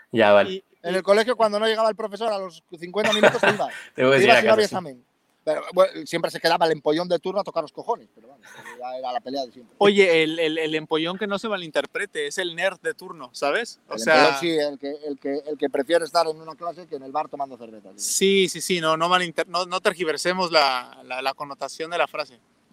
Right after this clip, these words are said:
Speaker 1: Pues mira, con esta palabra, en este intercambio lingüístico del capítulo veintiuno de Partido a Partido, eh, yo los dejo cenar su pizza muy a gusto, muchachos.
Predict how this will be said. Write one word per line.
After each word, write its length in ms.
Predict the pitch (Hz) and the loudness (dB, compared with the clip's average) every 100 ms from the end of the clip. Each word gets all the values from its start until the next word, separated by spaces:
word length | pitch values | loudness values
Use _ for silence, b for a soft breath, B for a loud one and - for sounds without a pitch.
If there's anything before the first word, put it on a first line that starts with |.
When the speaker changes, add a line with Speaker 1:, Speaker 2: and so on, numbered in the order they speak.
| _ _ _ _ | _ _ _ _
Speaker 1:
Pues 180 | - 113 | -6 0
mira, 220 | 127 120 | 2 2
con 140 | 113 117 | 2 2
esta 440 | 127 131 117 104 | 4 4 6 4
palabra, 540 | 113 113 120 123 156 - | 4 4 4 6 4 0
en 140 | 110 | -2
este 300 | 113 - 123 | -2 -2 -4
intercambio 840 | 110 107 107 110 120 120 117 113 | -4 -2 -4 0 0 0 0 2
lingüístico 920 | 104 107 107 131 131 113 117 113 117 _ | 0 -2 -2 -4 -4 -4 -2 -2 -4 _
del 180 | 110 101 | -10 0
capítulo 400 | 104 113 117 107 | 0 0 0 2
veintiuno 340 | 104 101 113 | 2 0 2
de 100 | 107 | 2
Partido 320 | 104 101 113 | 2 2 2
a 40 | 113 | 4
Partido, 500 | 107 110 113 135 135 B B B _ - | 2 2 4 4 2 B B B _ -8
eh, 280 | 98 101 | -4 -2
yo 120 | 107 135 | 2 4
los 120 | 131 | 4
dejo 180 | 135 113 | 4 4
cenar 300 | 113 123 127 | 4 4 2
su 140 | 113 | -2
pizza 240 | 110 127 | -4 0
muy 140 | 120 123 | 2 4
a 60 | |
gusto, 220 | 117 131 107 | 4 0 -6
muchachos. 480 | 104 110 98 - | -6 -8 -12 -18